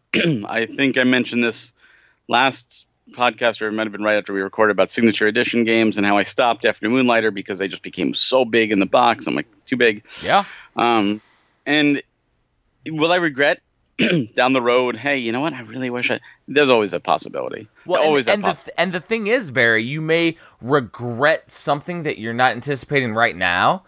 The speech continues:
Speaker 1: Yep.
Speaker 2: And when you pare down so many games and you, and you sell or contribute to other
Speaker 1: <clears throat>
Speaker 2: people's collections, if you're doing it at price, 'cause you're not really reselling, you're really just,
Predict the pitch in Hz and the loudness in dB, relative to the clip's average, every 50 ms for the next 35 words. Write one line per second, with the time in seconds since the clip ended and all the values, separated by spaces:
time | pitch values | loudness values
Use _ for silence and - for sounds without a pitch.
0 | - - 113 120 - - 123 131 127 127 120 127 131 147 151 151 147 139 131 147 | -10 -2 -2 -2 0 2 2 2 2 0 -4 -6 -2 -2 0 0 -2 -4 0 2
1 | 143 139 127 120 117 - - - 151 135 131 120 113 110 92 101 104 101 98 95 | 2 4 2 2 0 -2 -2 2 2 2 2 2 -2 -2 -2 0 0 0 0 -4
2 | 90 92 101 98 98 95 98 98 - - 101 101 101 98 98 98 95 95 92 90 | -6 -8 -8 -6 -4 -4 -4 -4 -4 -4 -4 -4 -2 -2 -2 -2 0 -2 -2 -2
3 | - - - 131 113 113 113 113 113 113 110 110 80 98 101 101 101 98 95 - | -2 -2 0 2 4 4 4 4 4 4 4 2 2 0 0 0 0 0 -2 -4
4 | 123 113 104 - 165 170 143 151 143 - 151 147 147 143 147 143 139 143 120 127 | -8 -8 -6 0 0 2 2 2 0 2 2 2 4 2 2 2 2 0 0 0
5 | 127 - - 131 123 113 110 - - 127 123 113 110 - 113 113 101 110 104 101 | -4 -4 -2 2 2 2 2 0 -2 -6 -4 -6 -8 -6 -6 -4 -2 -2 -2 0
6 | 98 98 92 92 - - 107 92 82 80 90 - - - - - - - - 127 | 0 0 0 -2 0 0 2 2 2 0 -2 -6 -10 -18 -20 -20 -10 -4 -4 -2
7 | 117 143 165 160 131 143 143 139 131 113 107 131 139 - - - 104 90 90 92 | -2 0 0 0 0 2 2 2 2 2 2 2 0 0 0 0 2 2 2 0
8 | 98 110 110 123 151 190 226 233 123 95 110 95 90 - - | -2 -4 -2 0 2 2 2 2 2 2 2 2 2 0 -6